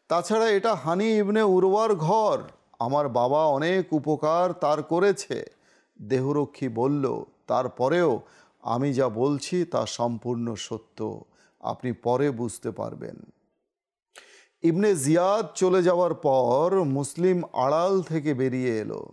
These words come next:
সুরাইক বলল, "আফসোস, তাকে হত্যা করতে আপনার কি বাধা ছিল?" উত্তরে মুসলিম বললেন, "দুটি কারণ।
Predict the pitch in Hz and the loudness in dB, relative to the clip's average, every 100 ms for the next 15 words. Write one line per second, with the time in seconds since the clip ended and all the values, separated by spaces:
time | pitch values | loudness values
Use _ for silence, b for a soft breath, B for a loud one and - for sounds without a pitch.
0 | - - - 120 123 131 135 110 107 143 | -20 -18 -8 -2 0 0 -2 -8 -2 0
1 | 170 131 117 151 175 - _ - 160 - | 0 0 0 0 -2 -8 _ -4 -2 -2
2 | - 220 214 143 - - - 151 143 175 | 2 4 4 0 -6 -12 -6 -6 -2 -2
3 | 127 175 - 202 170 170 147 151 135 135 | 0 -2 -2 -4 0 -2 2 0 0 -2
4 | 143 147 - 139 127 - - 113 107 120 | -2 -2 -2 -4 -4 -8 -14 -14 -4 -2
5 | 127 165 180 208 208 156 - - _ _ | 0 -2 -2 -2 0 0 -4 -16 _ _
6 | _ _ _ _ _ _ 135 127 - 135 | _ _ _ _ _ _ -8 -8 -2 0
7 | 123 113 113 123 127 120 113 117 117 110 | 0 -2 -6 -6 -6 -4 -4 -2 -2 -4
8 | 101 90 127 135 160 135 117 110 95 | -8 -8 -6 -4 -4 -2 -2 -4 -8